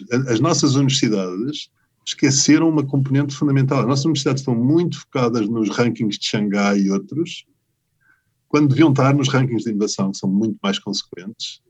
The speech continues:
e em funções que todas as universidades de elite hoje em dia no mundo assumem como próprias, que é basicamente criar as novas indústrias.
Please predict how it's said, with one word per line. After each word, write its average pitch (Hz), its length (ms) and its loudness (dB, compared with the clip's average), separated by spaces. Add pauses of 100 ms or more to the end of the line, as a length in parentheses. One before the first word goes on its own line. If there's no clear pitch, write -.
(260)
e 113 100 -2
em 117 140 2
funções 117 640 -2
que - 220 -12
todas 147 280 4
as 135 40 0
universidades 123 460 0
de 110 80 0
elite 104 280 0
hoje 107 140 0
em 104 80 0
dia 101 140 2
no 98 120 2
mundo 95 300 -2 (340)
assumem 110 520 0
como 101 200 0
próprias, 104 440 -2
que - 100 -8
é 143 60 2
basicamente 135 400 0
criar 127 260 2
as 127 80 0
novas 127 300 0
indústrias. 123 640 -4